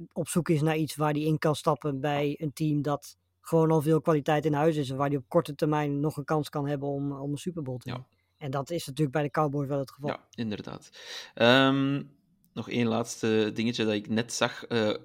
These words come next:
Speaker 2: passeren op Twitter. <laughs> Het is gewoon de ultieme trolljob, moet ik zeggen. Maar, eh, Kyle Shanahan, de headcoach van, eh, de forty-niners, die heeft tijdens zijn, eh, persconferentie gezegd dat ze al, eh, tijdens de tweede helft van, eh, Packers, eh,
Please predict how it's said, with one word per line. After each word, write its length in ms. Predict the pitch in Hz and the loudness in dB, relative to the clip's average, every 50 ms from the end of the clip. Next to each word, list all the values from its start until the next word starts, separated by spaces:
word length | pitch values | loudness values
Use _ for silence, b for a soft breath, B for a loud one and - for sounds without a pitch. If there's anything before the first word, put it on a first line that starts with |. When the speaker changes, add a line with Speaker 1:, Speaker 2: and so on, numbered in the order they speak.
| - - | -10 -6
Speaker 2:
passeren 500 | - 117 110 - - 110 113 120 120 110 | -4 -4 -2 -2 0 0 0 2 2 0
op 80 | 110 - | -2 -4
Twitter. 420 | - - - 123 120 - - 175 - - - | -6 -8 -8 -8 -8 -8 -10 -10 -12 -12 -14
<laughs> 40 | - - | -14 -12
Het 120 | - 170 - | -10 -10 -10
is 120 | - - | -10 -14
gewoon 320 | - - - 143 135 131 - B B B B B B B | -16 -14 -10 -8 -8 -8 -10 B B B B B B B
de 180 | - 123 - - | 2 2 4 6
ultieme 640 | 139 151 151 151 151 147 147 143 131 127 127 123 | 8 6 6 6 4 2 4 6 6 6 6 4
trolljob, 600 | 123 - - 131 135 156 156 147 151 135 139 - - | 2 2 2 4 4 4 4 4 4 4 2 2 0
moet 140 | 143 139 - | -2 -2 -2
ik 80 | - | -2
zeggen. 280 | - - 135 123 127 123 | -2 0 0 2 2 2
Maar, 140 | 120 120 117 | 4 4 4
eh, 140 | 117 113 | 2 2
Kyle 220 | - - 117 113 110 | 4 4 4 4 4
Shanahan, 480 | - - 127 131 135 131 143 131 131 | 2 2 0 0 0 0 -2 0 0
de 100 | 123 117 | 2 2
headcoach 500 | 110 107 120 - - - 123 123 127 - | 2 2 0 -2 -4 -4 -4 -2 -2 -4
van, 240 | - - 113 110 110 | -4 -4 -2 -2 -2
eh, 160 | 107 107 104 | -2 -2 -4
de 220 | 104 113 107 113 110 | -4 -4 -4 -4 -4
forty-niners, 720 | - - 123 117 113 107 104 107 117 123 127 123 - - _ B B B B B B B B B _ | -4 -2 -2 0 0 0 -2 -2 -2 -4 -4 -6 -8 -14 _ B B B B B B B B B _
die 120 | - 120 | 2 2
heeft 180 | 113 113 - - | 4 2 2 2
tijdens 260 | - 117 110 107 - | 2 2 2 2 0
zijn, 240 | - 113 110 107 110 | 0 0 0 0 0
eh, 60 | 107 104 - | 0 0 0
persconferentie 680 | - 113 113 - - 123 117 - 120 117 117 - 117 | 0 0 0 0 -2 -2 -2 0 -2 -2 -2 -2 -2
gezegd 240 | 113 107 117 120 - | -2 -2 -2 -4 -4
dat 160 | - 117 - | -4 -4 -4
ze 80 | - - | -4 -2
al, 300 | - 110 107 107 107 107 | 0 2 2 2 2 0
eh, 120 | 104 104 104 - - | 0 0 -2 -2 0
tijdens 280 | 113 110 110 113 107 | 0 0 2 0 0
de 100 | - 107 | -2 -4
tweede 300 | - - 127 127 143 139 123 | -2 2 4 6 6 6 6
helft 480 | 117 123 139 139 - - - - - _ - | 6 4 2 2 -2 -8 -18 -20 -20 _ -12
van, 440 | - - - 117 113 113 113 113 113 | -12 -6 0 2 2 2 4 4 4
eh, 180 | 110 110 110 110 - - | 4 4 4 2 4 4
Packers, 520 | 127 127 120 135 127 120 123 123 - - | 4 4 6 6 4 6 4 4 2 4
eh, 140 | 123 113 | 4 4